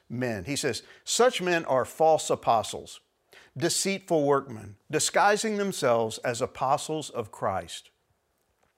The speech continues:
Now, you gotta keep in mind that Paul is writing to the church, and he's talking about false teachers coming into the church and, and really teaching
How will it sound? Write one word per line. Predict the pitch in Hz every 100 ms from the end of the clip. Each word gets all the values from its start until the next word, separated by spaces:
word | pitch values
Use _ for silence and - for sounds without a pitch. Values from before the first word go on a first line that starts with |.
| - - - - -
Now, |
you | 175
gotta | 196 208
keep | 214 208
in | 202
mind | 131 113 120
that | 151
Paul | 147 143
is | 151 139
writing | 127 139
to | 143
the | 156
church, | 143 110 101 127
and | 147
he's | 139
talking | - 165 165 151
about | 135 131 -
false | 156 160 -
teachers | 165 147 120 -
coming | 151 135 131 156
into | 170 180
the | 156
church | - 120 104 104 - - _ _ _ _ _ _ _ _ -
and, | 135 135
and | 135 123 120 - _ _ _ _ -
really | 131 214 156 131
teaching | - 180 - 139 120 117